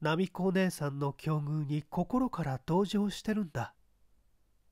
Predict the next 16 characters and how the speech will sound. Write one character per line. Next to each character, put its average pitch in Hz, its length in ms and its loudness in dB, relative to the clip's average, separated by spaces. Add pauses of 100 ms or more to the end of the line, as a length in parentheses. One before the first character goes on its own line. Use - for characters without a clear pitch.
(380)
姉 247 220 10
さ 208 200 6
ん 185 100 0
が 185 260 6
あ 240 40 8
ん 254 120 4
ま 262 120 4
り 269 180 4
か 240 160 6
わ 269 120 8
い 254 80 6
そ 285 200 4
う - 20 6
だ 220 100 6
か 185 120 2
ら、 156 200 6